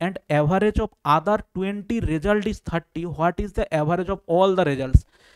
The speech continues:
দেখো, এখানে তিরিশটা সংখ্যার average বলা আছে কুড়ি, এখানে কুড়িটা সংখ্যার average বলা আছে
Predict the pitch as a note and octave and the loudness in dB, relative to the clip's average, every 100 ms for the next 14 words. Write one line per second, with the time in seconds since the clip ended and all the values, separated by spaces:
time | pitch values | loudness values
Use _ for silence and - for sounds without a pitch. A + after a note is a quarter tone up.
0 | _ - E3 E3 - E3+ F#3 - A3+ A#3+ | _ -2 0 0 -2 0 0 0 -4 -4
1 | A#3+ - F#3+ F#3+ A3 - A3+ A3+ - G3+ | -8 -2 0 2 0 -2 -2 -6 -6 -10
2 | G3 - G#3 G#3+ - D3+ D3+ F3 F3+ D#3 | -10 -4 -4 -2 -2 -2 0 -2 -2 -2
3 | C#3+ D#3 E3 E3+ - F3+ - E3+ F3+ F3+ | 0 2 0 -2 -6 -8 -6 -6 -6 -12
4 | _ _ _ _ _ _ E3 E3+ G#3 A3+ | _ _ _ _ _ _ -2 -2 -2 -4
5 | A#3 - F#3+ G3+ A3 A#3 A3+ - F#3+ G3 | -6 -8 -4 -2 0 0 -2 -8 -12 -12
6 | F3 G#3 G#3 - D#3 D3 F3 E3 C3+ C3+ | -8 -6 -4 -2 -2 0 -2 -2 -4 -2
7 | C#3+ D3 D#3 | -2 -2 -4